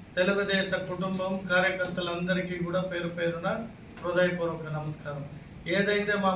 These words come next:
ముఖ్యమంత్రి చేపట్టారో వాటిని ఇంకా ప్రజల్లోకి విస్తృతంగా తీసుకుపోయే కార్యక్రమం మేమందరం ఎమ్మెల్యేలు కూడా నిన్నటి నుండే ప్రారంభించాం. అన్నా క్యాంటీన్ కూడా ఏదైతే పేద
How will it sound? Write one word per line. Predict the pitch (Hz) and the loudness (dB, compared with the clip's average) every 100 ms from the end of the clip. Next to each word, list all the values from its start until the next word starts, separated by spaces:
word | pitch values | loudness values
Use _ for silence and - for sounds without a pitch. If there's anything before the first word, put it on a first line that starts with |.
| 185 | 2
ముఖ్యమంత్రి | 180 190 190 185 180 175 | -2 -2 -2 -2 -4 -2
చేపట్టారో | 180 180 190 196 196 208 208 - - - - | 0 2 2 2 2 0 -2 -8 -12 -16 2
వాటిని | 185 185 190 | 2 4 0
ఇంకా | 190 208 196 | 2 2 2
ప్రజల్లోకి | 185 185 202 196 190 190 180 | 2 2 2 2 2 0 -4
విస్తృతంగా | 180 175 190 190 185 185 185 | -6 -4 -4 -2 0 0 0
తీసుకుపోయే | 180 180 180 180 175 175 | -4 -4 -2 0 0 2
కార్యక్రమం | 185 - 196 196 214 220 - - - - | 0 2 0 0 0 -2 -8 -16 -18 -12
మేమందరం | 175 170 175 180 180 170 | -4 -2 0 2 2 2
ఎమ్మెల్యేలు | 175 175 175 170 170 | 0 0 0 0 -2
కూడా | 170 170 147 - - - - - - - - - | 0 2 2 -2 -8 -14 -4 -4 -2 -6 -8 -6
నిన్నటి | 170 185 190 190 | 0 2 2 2
నుండే | 196 196 196 | 0 2 0
ప్రారంభించాం. | 175 185 190 190 185 - 214 214 - - - 131 - - - - - | 4 4 4 2 0 4 2 2 -6 -10 -10 -8 -8 -14 -16 -16 -4
అన్నా | 170 196 202 | 2 6 6
క్యాంటీన్ | 196 196 196 190 190 | 6 2 2 0 0
కూడా | 196 202 190 - - - - - - - | 4 6 6 4 0 -10 -14 -16 -14 0
ఏదైతే | 190 196 202 202 196 165 143 - - - - - | 4 6 4 2 2 2 0 -4 -10 -16 -12 2
పేద | 190 | 4